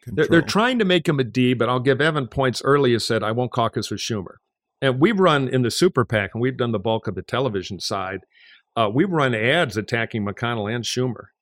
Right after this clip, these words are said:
Speaker 1: on behalf of McMullen. McMullen's best soundbite on the air is, "Look, I'm not gonna take orders from Trump or Joe Biden." And, uh, instead, "Why don't we do what's right for the state and the country?"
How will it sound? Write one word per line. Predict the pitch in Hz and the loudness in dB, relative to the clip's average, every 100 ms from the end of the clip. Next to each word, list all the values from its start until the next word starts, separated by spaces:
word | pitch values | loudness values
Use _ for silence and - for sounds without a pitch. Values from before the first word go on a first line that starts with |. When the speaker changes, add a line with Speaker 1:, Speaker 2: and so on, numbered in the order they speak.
| _ | _
Speaker 1:
on | 104 | -8
behalf | 98 98 98 101 - | -6 -6 -6 -8 -8
of | 95 - - | -12 -12 -8
McMullen. | 104 104 117 107 | -8 -4 -4 -2
McMullen's | 95 110 190 165 | -4 -2 0 0
best | - 123 - | 0 -2 0
soundbite | 131 139 139 104 | -2 -2 0 -2
on | 101 | -2
the | 98 110 | -2 0
air | 131 | 0
is, | 98 | 0
"Look, | 120 113 | -4 -4
I'm | 113 | -4
not | 143 | -4
gonna | 120 107 | -4 -4
take | - 110 | -4 -4
orders | 113 110 104 | -2 -2 -4
from | 104 | -8
Trump | 90 120 120 104 | -8 -6 -6 -4
or | 104 139 117 | 0 2 2
Joe | - 85 | -2 -6
Biden." | - 80 - _ _ _ _ _ _ _ - | -8 -10 -12 _ _ _ _ _ _ _ -2
And, | 113 110 110 107 101 - | 2 4 2 0 -2 -6
uh, | 113 | -6
instead, | 107 113 - 127 120 | -4 -4 2 2 2
"Why | 104 110 | 0 -2
don't | 110 | -2
we | 110 | -2
do | 101 117 | 0 0
what's | 104 - | 0 0
right | 98 | -2
for | - | -4
the | 90 | -8
state | 92 110 98 | -6 -4 -6
and | - | -6
the | |
country?" | - 113 117 - | -6 -4 -4 -8